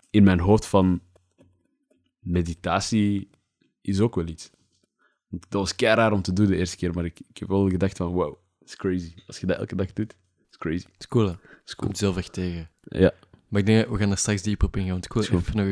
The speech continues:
Speaker 2: nog op iets anders dieper ingaan. En dit is me-, dit is een persoonlijke vraag voor u. Dus jij
Speaker 1: Ja.
Speaker 2: mag kiezen wat je erop antwoordt.
Speaker 1: Ja.
Speaker 2: Hoe ervaart jij het eigenlijk als je, want je zei net van,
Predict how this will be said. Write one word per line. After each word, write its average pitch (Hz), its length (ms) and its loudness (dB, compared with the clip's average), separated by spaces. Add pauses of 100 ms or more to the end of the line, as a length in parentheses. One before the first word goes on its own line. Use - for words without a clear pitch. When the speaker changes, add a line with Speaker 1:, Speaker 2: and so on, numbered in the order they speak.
(200)
Speaker 2:
nog 104 100 -6
op 87 60 -10
iets 98 240 -10
anders 98 200 -4
dieper 98 200 -10
ingaan. 98 240 -12 (1080)
En 123 120 6
dit 135 80 6
is - 80 -2
me-, 147 100 4
dit 110 120 -2
is 135 120 6
een 131 80 6
persoonlijke 123 400 2
vraag 101 200 -8
voor - 140 -8
u. 92 160 -14
Dus 107 200 -10
jij 107 300 -2 (120)
Speaker 1:
Ja. 98 180 2 (160)
Speaker 2:
mag 104 200 -4
kiezen 113 460 2
wat - 180 -6
je 107 80 -6
erop 98 160 -2
antwoordt. 101 380 -4 (220)
Speaker 1:
Ja. 90 140 -4 (960)
Speaker 2:
Hoe 127 220 8
ervaart 113 420 6
jij 117 100 0
het 110 80 0
eigenlijk 101 340 0
als - 200 -8
je, 107 320 -12 (480)
want 107 200 -6
je 104 60 -8
zei 104 200 0
net 104 160 -2
van, 95 320 -8